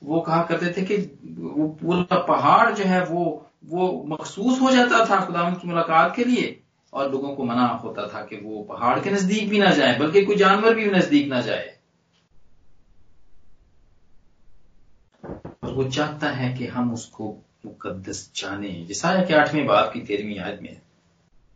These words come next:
"तुम रब्बुल अफवाज ही को मुकद्दस जानो और उसी से डरो और उसी से खाइफ रहो।" वो ऐसा मुकद्दस है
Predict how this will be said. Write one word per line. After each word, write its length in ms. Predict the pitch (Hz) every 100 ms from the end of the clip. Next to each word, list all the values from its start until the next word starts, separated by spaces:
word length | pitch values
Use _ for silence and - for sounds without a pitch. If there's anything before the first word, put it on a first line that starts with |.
| _ _ - _ -
"तुम 180 | 160
रब्बुल 280 | 165 165 165
अफवाज 420 | 165 151 151 156
ही 120 | - 151
को 180 | 175
मुकद्दस 640 | 185 190 185 180 180 180 165
जानो 380 | 151 151 156
और 100 | 143
उसी 220 | 135 127 143
से 200 | 143 113
डरो 600 | 113 117 123 127 - - _ _
और 180 | 120 120
उसी 300 | 123 - 127
से 300 | 123 123 113 -
खाइफ 500 | 107 104 107 101 -
रहो।" 420 | 95 92 95 92 - _ _ _ _ _ _ _ _ _ _ _ _ _ _ - _ - _ - - _ _ _ _ _ _ _ _ _ _ _ - _ _ _ _ _ _ _ _ _ _ _ _ _ _ -
वो 140 | 151 147 147 - _ -
ऐसा 200 | 147 160
मुकद्दस 600 | 151 151 143 127 139 -
है 320 | - 107 -